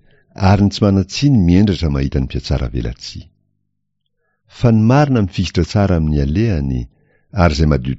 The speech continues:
tanana no hitombo hery. Avy avokoa indray ary ianareo rehetra, tsy mahita izay olon-kendry ao aminareo aho. Mielina ny androko, voaongotra ny fikasako, dia izay hevitra fikiry ny foko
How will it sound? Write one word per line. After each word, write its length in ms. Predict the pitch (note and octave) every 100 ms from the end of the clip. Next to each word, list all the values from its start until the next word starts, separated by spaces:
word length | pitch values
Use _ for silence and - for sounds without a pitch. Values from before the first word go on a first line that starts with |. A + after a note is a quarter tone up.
| -
tanana 380 | A#2+ B2+ B2+ A#2
no 140 | C#2+
hitombo 500 | C2 - E2+ C2+ A#1+
hery. 320 | B1+ B1+ - - _ _ _ _ _ _ _ _ _ _ _ _ _ _ _ _ _ _ _ _ -
Avy 380 | D#2+ D2 C#2+ G#2
avokoa 340 | F#2 - - E2+
indray 260 | F2+ A2
ary 160 | B2 A#2+
ianareo 320 | G#2+ G2+ F#2+
rehetra, 500 | F#2 G#2 B2+ - C#2+ B1+ - _ _ _
tsy 220 | - -
mahita 280 | A2 G2 F#2+
izay 160 | D2+ D2+
olon-kendry 540 | D2 - - A2 E2
ao 80 | C#2+
aminareo 400 | C#2+ C2 - F#2+
aho. 220 | E2+ B1+ B1 - _ _ _ _ _ _ _ _ _
Mielina 540 | C#2+ C2+ D2 G2+ A2 G#2
ny 120 | G#2+
androko, 400 | A2 E2 - C#2+ C2 _ - D#2 C#2+
voaongotra 560 | D#2+ E2 B2+ B2 B2
ny 80 | A2 -
fikasako, 680 | - D#2 - A2 - D2 C2 - _ _
dia 120 | E2+ E2
izay 220 | D#2+ D#2
hevitra 320 | F2 D#2 E2
fikiry 500 | D2+ - - G#2 E2
ny 100 | D2 -
foko 180 | -